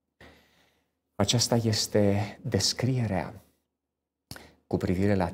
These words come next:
timpul în care Domnul Hristos a coborât pe planeta noastră. Așa arăta religia sau religiile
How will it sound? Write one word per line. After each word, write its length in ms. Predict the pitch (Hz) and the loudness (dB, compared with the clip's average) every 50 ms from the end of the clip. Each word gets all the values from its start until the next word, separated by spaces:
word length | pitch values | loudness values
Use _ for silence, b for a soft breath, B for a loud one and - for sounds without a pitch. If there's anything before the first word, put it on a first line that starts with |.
| - - - | -8 -10 -8
timpul 640 | - 120 135 135 120 117 - 98 95 95 98 - - | -6 -4 -4 -4 -4 -4 -2 -2 -2 -2 -4 -6 -6
în 140 | - 101 95 | -4 -4 -4
care 300 | 92 98 90 90 90 90 | -2 -2 -2 0 0 -2
Domnul 420 | 87 98 95 - 98 110 120 113 | -2 -2 -2 0 0 0 -2 -4
Hristos 880 | 104 - - 98 - - - - - 95 - - - - - - - - - - _ _ _ _ _ _ _ _ _ _ _ _ _ _ _ _ _ _ _ | -4 -6 -6 -6 -6 -8 -6 -6 -6 -6 -4 -6 -6 -6 -6 -6 -8 -10 -14 -20 _ _ _ _ _ _ _ _ _ _ _ _ _ _ _ _ _ _ _
a 100 | - 101 | -8 -4
coborât 420 | - - 95 80 95 95 98 98 | -2 -2 0 0 -2 -2 -4 -4
pe 120 | - - 92 | -4 -4 -4
planeta 480 | - 90 82 87 92 90 90 92 92 | -2 -2 -4 -2 -4 -6 -6 -6 -8
noastră. 540 | - - 92 104 113 - - - - - - - _ _ _ _ _ _ _ _ _ _ _ _ _ _ _ B B B B B | -8 -8 -8 -8 -8 -8 -8 -8 -12 -14 -16 -18 _ _ _ _ _ _ _ _ _ _ _ _ _ _ _ B B B B B
Așa 260 | - 110 107 - 127 | -2 0 2 2 2
arăta 400 | 117 104 101 - - 107 104 101 B B B B | 2 2 2 2 2 2 2 0 B B B B
religia 1000 | - 104 98 98 95 90 95 117 127 123 113 104 104 95 90 92 85 78 - - - - _ _ _ _ _ _ | -2 0 2 2 2 0 0 -2 -4 -4 -4 -4 -2 -2 -2 -2 -4 -6 -8 -12 -16 -20 _ _ _ _ _ _
sau 240 | - - 135 123 | -2 0 0 0
religiile 920 | 131 147 156 151 139 131 110 98 92 92 87 90 - - - - - - | 2 0 0 0 0 0 -2 -2 -2 -4 -4 -4 -6 -6 -8 -8 -10 -12